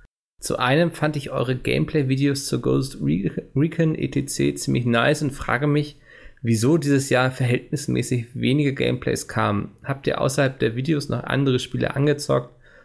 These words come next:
Zum Beispiel Control, Link's Awakening. Und was waren eure Highlights?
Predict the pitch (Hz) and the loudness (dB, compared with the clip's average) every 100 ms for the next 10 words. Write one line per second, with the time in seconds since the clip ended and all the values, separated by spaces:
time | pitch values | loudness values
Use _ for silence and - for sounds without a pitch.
0 | _ - - 117 - 123 120 117 - 123 | _ -14 -2 -2 -2 -4 0 -2 0 2
1 | 123 127 - - 113 117 117 110 117 131 | 2 2 0 0 0 2 0 0 0 0
2 | 117 110 113 117 - - - - 113 120 | 2 2 0 -4 -12 -20 -12 -2 0 0
3 | 131 - 110 107 110 - 110 113 113 113 | -4 -2 -2 0 -2 -2 -2 0 2 2
4 | 101 - - - | 0 -2 -10 -10